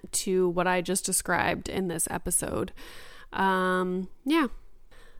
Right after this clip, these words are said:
So that's it for now. This episode was a little bit rushed. Um,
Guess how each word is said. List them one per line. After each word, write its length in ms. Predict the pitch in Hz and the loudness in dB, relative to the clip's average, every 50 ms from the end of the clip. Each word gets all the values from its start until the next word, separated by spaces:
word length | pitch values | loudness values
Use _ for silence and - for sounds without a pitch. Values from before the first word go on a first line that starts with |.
| - - | -12 -8
So 200 | - - - 285 | -2 2 4 8
that's 260 | 277 294 320 320 - | 8 8 8 8 8
it 240 | - 294 285 254 - | 6 8 8 6 6
for 220 | - - 285 269 254 | 4 4 6 6 8
now. 720 | 240 226 214 214 214 214 214 220 220 214 214 214 220 214 208 - - - | 8 8 10 10 10 10 10 10 10 10 8 8 6 4 2 -2 -4 0
This 180 | 220 208 - - | 0 2 2 2
episode 360 | 208 202 233 - 220 214 208 | 2 2 2 2 4 4 4
was 120 | 208 202 | 2 2
a 40 | 202 | 2
little 180 | 196 196 196 196 | 2 2 2 2
bit 140 | 208 - | 2 2
rushed. 800 | - 185 185 190 196 190 185 196 196 - - - - - - - - - - - | 0 2 4 6 8 8 8 6 4 0 -4 -4 -6 -6 -8 -10 -12 -12 -8 -2
Um, 760 | - 196 190 190 196 190 185 180 175 170 165 160 180 185 180 | 0 2 2 2 2 2 0 -2 -2 -2 -4 -4 -4 -4 -6